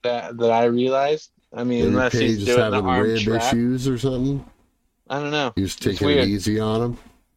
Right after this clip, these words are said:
Speaker 1: Um, I thought it was cool that when he was doing the crossface, he was holding Hangman's nose before he pulled, put on the whole crossface.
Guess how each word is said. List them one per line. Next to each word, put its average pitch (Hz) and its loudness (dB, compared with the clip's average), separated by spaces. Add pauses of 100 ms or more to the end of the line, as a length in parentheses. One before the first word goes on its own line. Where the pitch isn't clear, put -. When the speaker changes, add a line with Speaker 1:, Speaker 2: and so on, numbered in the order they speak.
(220)
Speaker 1:
Um, 120 -2 (1300)
I 139 0
thought 151 2
it - 2
was 147 -4
cool 151 -4
that 139 -4
when 135 -10
he 139 -10
was 135 -4
doing 139 0
the 131 -6
crossface, 131 -4
he 131 -6
was 123 -4
holding 127 -2
Hangman's 123 -4
nose 117 -4 (880)
before 131 0
he 123 2
pulled, 131 -6
put 143 0
on 135 -2
the 123 -6
whole 131 -4
crossface. 151 -4